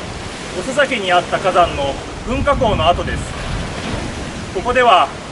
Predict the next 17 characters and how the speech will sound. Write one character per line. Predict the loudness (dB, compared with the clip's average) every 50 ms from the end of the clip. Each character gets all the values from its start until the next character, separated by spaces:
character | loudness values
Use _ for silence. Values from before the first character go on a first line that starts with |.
| -12 -10 -10 -10 -8 -2
火 | 0 2 6
山 | 6 6 6 6 6
が | 8 8 8 6 4 -2 -12 -14 -12 -12 -6 0
短 | 0 2 2 2
期 | 0 0
間 | 2 2 2
に | 2 0 -2 -4 -4 -6 -8 -10 -14 -12 -12 -8 -4
何 | -2 -2 2 4
度 | 4 4
も | 4 4 2
噴 | 0 0 -2 0 0
火 | 0 0
し | 0 0
た | -2
痕 | -2 0 -2 -2
跡 | -2 -2 -4 -4 -2 0
を | 2 2 2